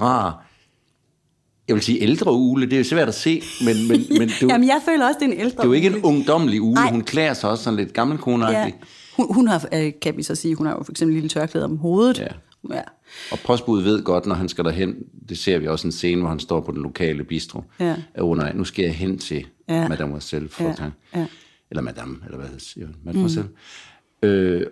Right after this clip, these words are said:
Speaker 1: og det er ikke, det er ikke, og det griner
Speaker 2: Det er
Speaker 1: de
Speaker 2: ikke
Speaker 1: af.
Speaker 2: kun fedt, det er
Speaker 1: Nej,
Speaker 2: det bare
Speaker 1: det er
Speaker 2: ikke.
Speaker 1: noget, det er en hit and run, det er noget med, man skal skynde sig at gøre.
Speaker 2: Ja.
Speaker 1: Han skal jo passe sit arbejde,
Speaker 2: Ja.
Speaker 1: øh, og hun har en stak breve, han skal have med.
Speaker 2: Ja, sådan er det.
Speaker 1: Ja.
Speaker 2: Men Ulemor, hun er altså, øh,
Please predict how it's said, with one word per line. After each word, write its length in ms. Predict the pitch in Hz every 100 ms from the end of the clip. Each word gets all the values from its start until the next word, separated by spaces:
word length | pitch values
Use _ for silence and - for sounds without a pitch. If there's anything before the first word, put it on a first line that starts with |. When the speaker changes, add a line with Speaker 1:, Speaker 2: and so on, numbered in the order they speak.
| _ -
Speaker 1:
og 120 | 117
det 100 | 104
er 40 |
ikke, 140 | 80 - - -
det 60 | 107
er 40 |
ikke, 120 | 92 -
og 100 | 101
det 80 | 104
griner 160 | 110
Speaker 2:
Det 40 | 196
er 40 |
Speaker 1:
de 40 |
Speaker 2:
ikke 120 | 190 80
Speaker 1:
af. 40 |
Speaker 2:
kun 180 | 202 190
fedt, 240 | - 170 - -
det 60 |
er 60 | 170
Speaker 1:
Nej, 80 | 175
Speaker 2:
det 100 | 165
bare 100 | 170
Speaker 1:
det 60 |
er 60 | 113
Speaker 2:
ikke. 100 | 101
Speaker 1:
noget, 180 | 101 107
det 60 |
er 40 | 107
en 60 |
hit 200 | 95 98
and 120 | 95 85
run, 160 | 90
det 60 | 92
er 40 |
noget 160 | 98 95
med, 80 | 95
man 80 | 85
skal 160 | -
skynde 240 | - 92 92
sig 100 | 87
at 60 |
gøre. 120 | -
Speaker 2:
Ja. 60 | 175
Speaker 1:
Han 80 | 87
skal 220 | - 95 98
jo 180 | 87 - -
passe 180 | 82
sit 120 | - 85
arbejde, 580 | 92 92 87 - 185 - -
Speaker 2:
Ja. 80 | 78
Speaker 1:
øh, 160 | 85 -
og 140 | 85
hun 140 | 90
har 180 | 85 85
en 80 | 73
stak 340 | - 76 76 -
breve, 300 | 80 82 80
han 100 | 78
skal 140 | -
have 100 | -
med. 80 | - -
Speaker 2:
Ja, 160 | 156 139 -
sådan 220 | - 165
er 40 | 156
det. 200 | 147 147 _ -
Speaker 1:
Ja. 100 | 50 - _ _ - - - - - - -
Speaker 2:
Men 200 | 185 202
Ulemor, 320 | 247 262 233
hun 160 | 226 247
er 60 |
altså, 340 | 208 190 190 -
øh, 260 | 185 180